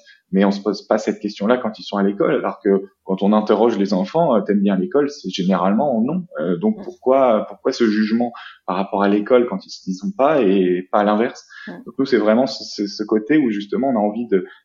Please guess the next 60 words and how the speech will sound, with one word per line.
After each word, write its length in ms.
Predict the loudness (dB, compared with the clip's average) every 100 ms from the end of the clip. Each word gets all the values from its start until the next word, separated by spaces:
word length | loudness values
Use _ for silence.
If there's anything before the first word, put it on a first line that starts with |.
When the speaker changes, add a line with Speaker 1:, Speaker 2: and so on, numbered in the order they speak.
| -6
Speaker 1:
de 60 | 0
mettre 200 | 0 0
l'enfant 480 | -2 -2 -2 -2 -2
au 100 | 0
même 180 | 2 2
niveau 220 | 2 0
que 100 | 0
l'adulte, 300 | 0 -2 -4 -12
qu'il 140 | -20 -16
puisse 220 | -14 -4
faire 160 | -4 -4
ses 120 | -8
choix 380 | -4 -4 -4 _ _ _ -4
et 60 |
de 40 | 0
l'accompagner 540 | 0 0 -2 -2 -4
dans 100 | -8
ses 140 | -10
choix, 160 | -6 -4
évidemment, 360 | -2 -2 -4 -8
parce 220 | -14 -10
qu'il 120 | -6
est 40 |
encore 260 | -6 -8 -8
petit. 280 | -8 -8 -12 -14 -20 -12 0
Mais 400 | 2 4 2 -4 -12 -2
c'est 80 | 2
vraiment 280 | 4 4
cette, 280 | 4 2 0
cette 240 | -4 0 4
démarche, 380 | 4 4 0 -8
en 60 |
fait. 180 | -8 -10 -10 -12
En 60 |
vrai, 240 | -4 0 0
c'est, 420 | 0 2 2 2
c'est 180 | -2 0
essayer 480 | 0 2 4 4 4
de 100 | 4
les, 300 | 4 2 0 -14 _ -2 2
euh, 360 | 4 4 2
de, 120 | 0 -2
de 160 | -2
pas 180 | 2 4
les 120 | 4
formater 420 | 2 2 2 2
par 160 | 0 -2
un 60 | -10
système 440 | -14 0 2 2
de, 240 | 2 0 -4
qui, 200 | -20 -20
qui, 300 | -18 -18 -16
qui 100 | -10
se 220 | -6 0 2
découvrent 420 | 2 2 -2 0
par 200 | 2 2
eux-mêmes 260 | 2 0 -4
et 80 |
qui, 340 | -6 -12 -14 -16
cette, 420 | -20 -14 -2 -2